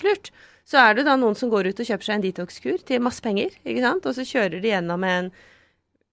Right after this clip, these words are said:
altså en juskur, en pillekur, en tekur, et eller annet sånt noe, fordi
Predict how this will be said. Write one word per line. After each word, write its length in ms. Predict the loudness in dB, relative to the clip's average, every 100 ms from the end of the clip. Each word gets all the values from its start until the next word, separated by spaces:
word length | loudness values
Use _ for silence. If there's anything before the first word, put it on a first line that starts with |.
| _ _
altså 220 | -6 0 2
en 140 | 2
juskur, 560 | 2 -2 -4 -2 0 2 2
en 100 | 0
pillekur, 400 | -2 -2 -2 0 0
en 80 | 0
tekur, 640 | 2 2 0 -4 -2 -2
et 160 | -4 -4
eller 180 | 0 4
annet 240 | 4 2 -2
sånt 240 | -4 -2
noe, 160 | -2 -2
fordi 240 | -2 2